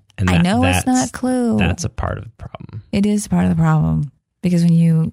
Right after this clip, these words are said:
Speaker 2: get
Speaker 1: Because everybody was trying to compare it to Clue beforehand.
Speaker 2: It's not comparable.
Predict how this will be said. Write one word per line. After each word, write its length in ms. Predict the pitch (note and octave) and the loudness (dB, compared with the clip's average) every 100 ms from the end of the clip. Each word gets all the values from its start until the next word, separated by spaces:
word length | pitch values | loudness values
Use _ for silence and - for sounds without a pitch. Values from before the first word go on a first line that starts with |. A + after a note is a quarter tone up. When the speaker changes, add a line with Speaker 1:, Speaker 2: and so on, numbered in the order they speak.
| - | -6
Speaker 2:
get 100 | A#2+ | 0
Speaker 1:
Because 320 | B2 B2 A2 | 0 0 -2
everybody 400 | B2 A#2+ A#2 A#2 | 0 0 2 2
was 160 | G#2 G2 | 2 0
trying 280 | - G2 F2+ | -2 0 0
to 40 | |
compare 340 | - F2 E2 | -2 -4 -4
it 100 | E2+ | -4
to 100 | - | -8
Clue 300 | - F#2 F2+ | -8 -2 -2
beforehand. 320 | F#2+ F2 - E2+ | -2 -4 -2 -2
Speaker 2:
It's 120 | G2+ | 0
not 360 | F#2+ F3 - | 2 2 0
comparable. 680 | - E3 D#3+ D#3+ D#3+ D3 | 0 2 2 2 2 0